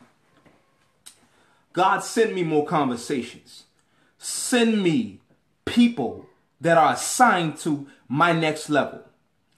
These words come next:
S-, see, see, understand that people, listen, yes,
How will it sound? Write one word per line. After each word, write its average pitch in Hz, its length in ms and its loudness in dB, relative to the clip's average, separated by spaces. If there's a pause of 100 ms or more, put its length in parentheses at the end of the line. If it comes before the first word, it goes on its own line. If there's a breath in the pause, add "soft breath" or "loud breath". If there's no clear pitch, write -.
(220)
S-, - 300 -12
see, - 320 -6 (100)
see, - 280 -4
understand 214 580 2
that - 240 -4
people, 165 640 2 (1200)
listen, 175 460 -2 (320)
yes, - 380 0